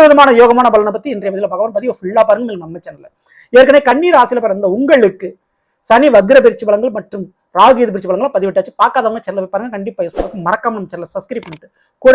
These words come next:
தெரிய பெல் ஐகானை பிரஸ் பண்ணிட்டு பக்கத்துல ஒரு all in option தவறாம செலக்ட் பண்ணிச்சுங்க. அவ்வளவுதான். நான் பதிவிடக்கூடிய அடுத்தடுத்த பதிவுகள் உங்களுக்கு உடனுக்குடன் நோட்டிஃபிகேஷனாக வந்து சேரும். கன்னி ராசியில் பிறந்த நண்பர்களே, கன்னி ராசி இந்த ரெண்டாயிரத்தி இருபத்தைந்தாம் வருடம்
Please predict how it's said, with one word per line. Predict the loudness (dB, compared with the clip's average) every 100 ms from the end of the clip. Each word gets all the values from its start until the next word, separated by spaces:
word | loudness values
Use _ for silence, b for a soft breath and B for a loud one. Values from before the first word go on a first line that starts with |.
| 4
தெரிய | 2 2
பெல் | 0
ஐகானை | 0 -4
பிரஸ் | -6
பண்ணிட்டு | -4 -2
பக்கத்துல | -2 -2
ஒரு | 0 2
all | 2 2
in | -2
option | -4 -10 -10
தவறாம | -8 -8 -8
செலக்ட் | -16 _
பண்ணிச்சுங்க. | _ _
அவ்வளவுதான். | -12 -8 2
நான் | 2 2
பதிவிடக்கூடிய | -4 -6 -6 0 2
அடுத்தடுத்த | 2 2 -2 -4 -6
பதிவுகள் | -6 -6 -6 -6
உங்களுக்கு | -4 -4 -6 _ _ _ _ _ _ _ -2
உடனுக்குடன் | 0 2 2 2
நோட்டிஃபிகேஷனாக | 0 -4 -6 -6 -8 -6
வந்து | -4 -4 -6
சேரும். | -10 -10 -16 _ _ _ _ _ _ 2
கன்னி | 4 4 6
ராசியில் | 6 6 0 0 0
பிறந்த | 0 0 0 0
நண்பர்களே, | 0 -4 -4 -4 -6 -8 _ _ _
கன்னி | -2 0 0 2
ராசி | 2 -2 -8 _ _ _ _ _
இந்த | 0 2
ரெண்டாயிரத்தி | 6 8 8 4 -2 -2
இருபத்தைந்தாம் | 2 2 0 -2 -2 2
வருடம் | 0 0 -6